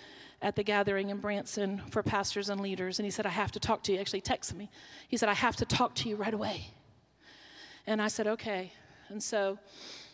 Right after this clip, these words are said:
I called him back, and later on that day, and he said to me, "Pastor Kathy, I have to tell you something."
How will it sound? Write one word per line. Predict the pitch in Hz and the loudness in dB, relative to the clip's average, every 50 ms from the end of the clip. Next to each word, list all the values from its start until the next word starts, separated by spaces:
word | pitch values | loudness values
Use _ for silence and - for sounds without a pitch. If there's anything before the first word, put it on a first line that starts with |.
| - _ _ _ _ - | -20 _ _ _ _ 0
I | 220 233 | 0 0
called | - - - 277 262 247 | 2 2 4 4 4 4
him | 233 226 220 | 2 0 2
back, | 196 175 170 185 - - - - - - - - - - - - - - | 4 4 4 4 2 0 -4 -6 -6 -6 -6 -6 -8 -8 -10 -10 -8 -6
and | 214 208 190 190 196 - | -4 -4 -4 -4 -4 0
later | - 202 202 202 202 | 2 2 4 4 4
on | 196 190 185 | 2 0 0
that | 185 185 - | -2 -2 -2
day, | 202 196 185 170 156 165 202 - - - - - - - - - - - - | -2 -2 -2 -2 -2 -4 -4 -8 -14 -20 -20 -20 -20 -20 -20 -20 -14 -6 -4
and | 220 220 | -2 -2
he | - - 226 | 0 0 0
said | 208 - - 247 233 214 | 0 2 2 4 2 2
to | - - 240 | 2 0 0
me, | 226 214 208 202 202 208 - - - - - - - | 0 0 0 -2 -2 -4 -6 -10 -16 -18 -18 -4 2
"Pastor | - 240 226 - 220 | 4 4 4 4 2
Kathy, | 214 - - 247 240 240 - 247 240 247 240 - - - - - - - - - - - - - - - _ _ - - - - - | 2 4 4 4 4 4 2 2 2 2 0 -2 -4 -8 -14 -16 -16 -18 -18 -18 -20 -20 -20 -20 -20 -20 _ _ -20 -20 -18 -12 -8
I | 156 | -6
have | - - 233 - - | -2 0 -2 0 0
to | - 240 | -2 -2
tell | - - - 214 | -2 0 0 -2
you | 208 196 196 | -2 -2 -4
something." | - - - 160 185 - - 175 170 | -6 -6 -6 -8 -10 -10 -12 -14 -14